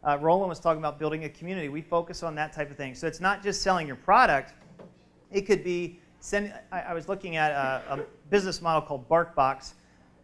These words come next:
and Roland says he's on a lot of those as well. But this guy is a really good example to look at about a,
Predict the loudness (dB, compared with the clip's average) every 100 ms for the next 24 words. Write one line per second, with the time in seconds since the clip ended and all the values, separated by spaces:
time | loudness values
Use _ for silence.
0 | -18 -10 -4 -4 -4 -10 -10 -8 -4 -2
1 | -2 -4 -8 -10 -2 -2 -2 -10 _ _
2 | -4 -4 -4 0 2 8 10 10 8 2
3 | 0 4 6 4 2 0 0 -2 2 4
4 | 6 6 2 -6 -6 -6 -10